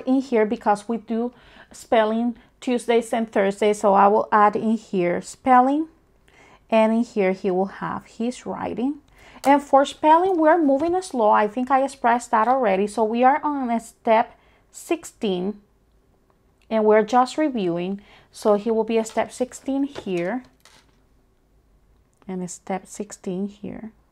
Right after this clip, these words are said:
And, uh, depends on how he does, I will just move him to the next step, will, which will be step seventeen. But so far, this is how it's looking. So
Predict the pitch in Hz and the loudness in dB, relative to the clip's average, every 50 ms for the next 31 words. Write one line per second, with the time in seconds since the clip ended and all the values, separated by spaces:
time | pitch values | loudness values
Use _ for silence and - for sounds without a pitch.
0 | _ _ _ _ _ _ _ _ _ _ _ _ _ _ _ _ - 208 196 190 | _ _ _ _ _ _ _ _ _ _ _ _ _ _ _ _ -4 -2 -2 -2
1 | 190 - - - 190 - - - 175 180 180 202 202 - 220 202 196 202 - 214 | -2 -4 -8 -8 -8 -8 -8 -10 -8 -6 -6 -6 -4 -4 -6 -6 -6 -4 -4 -6
2 | 208 202 202 208 202 190 180 170 208 196 185 - 170 170 - - 196 - - - | -6 -6 -6 -6 -4 -4 -6 -6 -10 -10 -8 -8 -8 -6 -8 -10 -12 -14 -10 -8
3 | 196 185 185 185 180 190 185 175 - 190 175 175 - - 180 170 170 - _ 196 | -6 -4 -4 -4 -4 -6 -6 -6 -6 -8 -8 -8 -8 -10 -12 -12 -12 -12 _ -10
4 | 190 180 180 - - 175 170 170 _ _ - - - _ _ _ - 196 190 185 | -8 -8 -10 -10 -10 -10 -10 -12 _ _ -20 -20 -20 _ _ _ -10 -8 -6 -6
5 | 180 185 - - - - 190 - - - - - - - - 202 185 185 - - | -6 -8 -10 -12 -14 -14 -16 -16 -16 -20 -18 -18 -18 -6 -4 -4 -4 -4 -6 -6
6 | 185 180 175 170 160 - - _ - 196 202 180 - - - 185 175 170 180 185 | -6 -6 -6 -6 -8 -14 -18 _ -8 -6 -6 -6 -6 -8 -8 -8 -8 -6 -6 -8
7 | 170 170 175 _ _ _ - - - - 190 - - - - 190 180 175 170 - | -8 -8 -10 _ _ _ -20 -12 -8 -6 -6 -6 -6 -6 -6 -6 -6 -6 -8 -8
8 | - 196 220 226 202 - - - - 214 202 202 202 - - 214 202 220 226 208 | -6 -6 -4 -4 -4 -6 -8 -6 -2 -2 -2 -2 -2 0 2 2 2 2 2 0
9 | 196 202 196 196 - 214 208 - - 190 - - 180 185 - - 214 208 262 277 | -4 -6 -6 -6 -8 -10 -10 -6 -4 -4 -2 -4 -6 -8 -8 -8 -6 -6 -6 -6
10 | - - 302 311 311 - - - - _ _ - - - 208 202 202 196 196 | -6 -8 -8 -8 -8 -10 -14 -20 -20 _ _ -10 -2 2 4 4 4 2 0